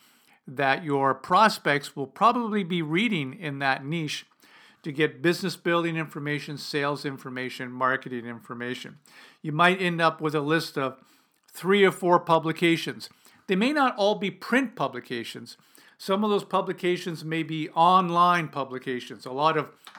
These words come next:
former print publications, by the way, are migrating and reinventing themselves as online publications.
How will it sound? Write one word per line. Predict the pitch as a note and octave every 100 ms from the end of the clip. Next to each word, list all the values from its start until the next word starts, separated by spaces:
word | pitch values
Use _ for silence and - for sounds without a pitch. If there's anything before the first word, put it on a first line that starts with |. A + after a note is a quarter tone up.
| -
former | - F3 E3+ D#3
print | D#3 A3 B3 -
publications, | D3 C3 C3 C3+ C3+ C#3
by | C#3 C#3
the | C3+
way, | C3+ C#3+
are | C#3+ C#3 - - _ -
migrating | C#3+ C#3+ F3 A3 E3+ C#3+ C3+ D3 D3
and | D#3 C3+ C3+ C3+
reinventing | C#3 E3 F#3+ C#3 F3 G3 D#3+
themselves | C3 - C3 B2 A#2+ C3+
as | C#3
online | C3 B2+ A#2+ A#2
publications. | G#2+ B2 B2 C3+ B2+ - B2